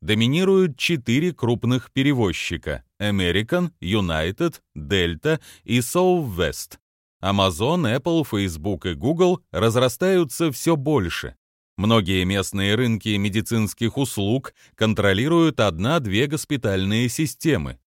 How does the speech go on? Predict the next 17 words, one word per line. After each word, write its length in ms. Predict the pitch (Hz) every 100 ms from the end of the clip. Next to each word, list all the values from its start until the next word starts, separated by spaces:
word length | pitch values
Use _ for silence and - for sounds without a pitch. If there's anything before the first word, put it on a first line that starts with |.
| _ _ -
Home 440 | 143 143 127 127
Depot 640 | 123 120 135 - 113 107 101
и 120 | 131 131
Lewis 640 | 110 90 87 113 160 - _ _
вытеснили 720 | 87 131 196 202 - 180 180
местные 580 | 160 127 151 - 160 160
хозяйственные 880 | 147 151 110 107 - 117 120 123 127
магазины. 720 | 135 135 151 120 101 69 60 _ _ _
Региональные 800 | - 107 123 127 135 120 110 107
фармацевтические 1120 | 101 117 117 110 127 - 123 123 107 - 85 80
сети, 540 | - 110 127 185 170 _
такие 440 | 107 101 107 92
как 300 | - 87 - _ _
Экерт 560 | 101 110 - 156 151 - _
и 120 | - 113
Хэппи 480 | 123 98 - 85
Хэрри, 460 | 76 110 127 160 185